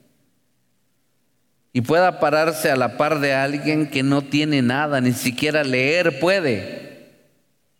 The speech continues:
Y les voy a decir en esta noche, para Dios, los do-, las dos personas valen igual. Para Dios vale igual. El hombre es el que clasifica.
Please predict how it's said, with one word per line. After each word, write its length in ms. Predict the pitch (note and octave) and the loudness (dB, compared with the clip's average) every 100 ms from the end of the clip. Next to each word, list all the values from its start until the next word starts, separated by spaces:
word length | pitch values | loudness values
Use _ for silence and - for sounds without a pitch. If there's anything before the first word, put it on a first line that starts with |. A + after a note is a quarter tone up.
| _ _ _ _ _ _ _ - | _ _ _ _ _ _ _ -4
Y 80 | A2+ | 0
les 140 | A#2+ | 2
voy 140 | C3 | 2
a 20 | D3 | 0
decir 220 | D3 D3 | 0 -2
en 140 | D3 | -2
esta 220 | D3+ D3 | -2 -2
noche, 320 | C3+ C#3+ C#3+ B2+ | -2 -2 -2 -4
para 300 | - G#2+ G2+ | 0 0 0
Dios, 560 | A2+ C#3 D3 - - - - - _ _ _ _ _ | 2 0 -2 -6 -10 -16 -20 -20 _ _ _ _ _
los 180 | G2+ G#2 | -2 0
do-, 220 | A#2+ C#3 | 0 0
las 220 | G#2+ A2 | 0 0
dos 160 | A#2 C#3+ | 0 -2
personas 520 | - A2+ D3+ E3+ E3 - - - | -2 -2 -2 -2 -4 -10 -20 -6
valen 400 | G#2+ A2 A2 G#2 | -2 0 0 0
igual. 480 | G2+ G2+ G#2+ F#2+ - - - _ _ _ _ _ _ _ _ _ _ - | -2 0 -2 -4 -10 -20 -20 _ _ _ _ _ _ _ _ _ _ -4
Para 240 | F3 G3 | -2 0
Dios 220 | G3+ B3+ | 2 2
vale 180 | A#3 B3 | 2 2
igual. 320 | A3 A3+ C#4+ - - - - - - _ _ _ _ _ _ _ _ _ _ _ _ _ _ _ _ _ _ _ _ _ _ _ | 2 2 0 -4 -10 -14 -18 -20 -20 _ _ _ _ _ _ _ _ _ _ _ _ _ _ _ _ _ _ _ _ _ _ _
El 160 | D3 G3+ | -2 0
hombre 280 | C#4 C4+ C4 | 2 4 2
es 120 | B3+ | 0
el 140 | G3+ | -2
que 200 | F#3+ F3 | 0 -2
clasifica. 840 | D#3 D3+ C#3+ C#3+ C3 C#4 C#4+ C3 | 0 0 0 -2 0 0 0 -4